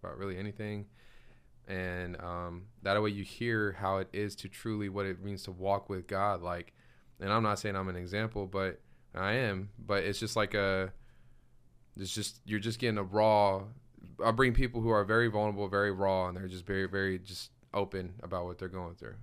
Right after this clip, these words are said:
And we try to give you tools and hope that you're not the only one alone, or you're not alone and whatever. And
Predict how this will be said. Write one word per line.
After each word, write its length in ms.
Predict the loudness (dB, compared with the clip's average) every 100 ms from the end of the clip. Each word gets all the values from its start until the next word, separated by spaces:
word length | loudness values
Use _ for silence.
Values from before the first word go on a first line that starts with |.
| -12
And 260 | -8 -6 -4
we 100 | -6
try 340 | -4 -2 0
to 260 | -2 -8 -6
give 220 | -6 -4
you 160 | -6 -8
tools 500 | -8 -6 -4 -6 -8
and 220 | -10 -10
hope 400 | -6 -6 -6 -8
that 220 | -8 -6
you're 100 | -4
not 180 | -2 -2
the 60 | -4
only 240 | -4 -4
one 160 | -4 -4
alone, 420 | -2 -4 -4 -6
or 60 | -4
you're 80 | -2
not 160 | -2 -4
alone 500 | -4 -2 0 0 -2
and 220 | -6 -8 -10 -18 -20 -18 -18 -20 -14
whatever. 360 | -4 -2 0 -2
And 180 | -2